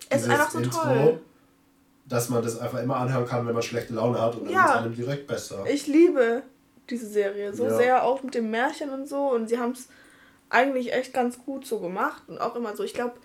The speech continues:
Speaker 1: ich weiß gar nicht, wie lange so eine Folge ging, aber safe nicht länger als fünfzehn Minuten.
Speaker 2: Nee.
Speaker 1: Weil die Aufmerksamkeitsspanne von mir
Speaker 2: Von
Speaker 1: früher als
Speaker 2: Kindern,
Speaker 1: Kind war
Speaker 2: ja.
Speaker 1: so bei zwei Minuten gefühlt. Und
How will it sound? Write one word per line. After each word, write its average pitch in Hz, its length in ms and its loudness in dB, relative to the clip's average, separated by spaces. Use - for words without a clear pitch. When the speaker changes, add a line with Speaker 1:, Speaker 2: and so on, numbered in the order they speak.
Speaker 1:
ich - 80 -10
weiß 254 100 0
gar 254 120 -4
nicht, 226 160 -6
wie 214 40 -10
lange 214 180 -4
so 214 60 -4
eine 208 120 -6
Folge 220 280 -4
ging, 214 280 -2
aber 190 200 -6
safe 220 400 -4
nicht 226 380 -8
länger 208 280 -6
als 196 180 -8
fünfzehn 233 420 -10
Minuten. 285 640 -8
Speaker 2:
Nee. - 260 -10
Speaker 1:
Weil 196 260 -2
die 196 60 -2
Aufmerksamkeitsspanne 226 840 -6
von 226 240 -4
mir 226 140 0
Speaker 2:
Von 220 160 -6
Speaker 1:
früher 214 80 0
als 214 200 -2
Speaker 2:
Kindern, 220 200 2
Speaker 1:
Kind 202 100 -4
war 214 100 -2
Speaker 2:
ja. 208 100 -2
Speaker 1:
so 208 80 0
bei 208 320 -4
zwei 214 320 -4
Minuten 285 520 -4
gefühlt. 302 440 -8
Und 233 280 4